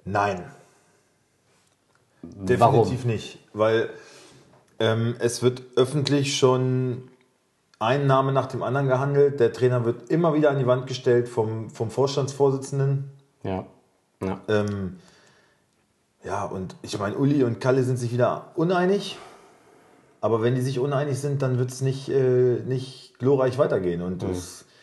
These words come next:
Speaker 1: ich glaube, Kovac kann machen, was er will. Der kann von mir aus zwei Titel holen. Ich glaube, es wird nicht weitergehen für ihn.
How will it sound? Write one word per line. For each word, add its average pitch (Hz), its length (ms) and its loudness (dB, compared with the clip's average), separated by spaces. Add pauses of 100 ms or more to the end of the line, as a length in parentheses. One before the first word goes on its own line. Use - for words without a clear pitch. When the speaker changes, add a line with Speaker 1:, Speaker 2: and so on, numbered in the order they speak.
(180)
Speaker 1:
ich 104 160 -10
glaube, 131 300 4
Kovac 139 340 2
kann 117 120 -2
machen, 127 180 0
was 117 120 -2
er 117 60 -2
will. 120 80 2
Der 107 120 4
kann 107 340 -4
von 113 140 -4
mir 117 100 2
aus 113 160 2
zwei 104 160 0
Titel 98 280 -6
holen. 135 460 0 (680)
Ich 107 160 -6
glaube, 95 220 2
es 104 120 -4
wird 95 140 -6
nicht 117 260 -2
weitergehen 90 440 -2
für - 120 -16
ihn. 82 220 -12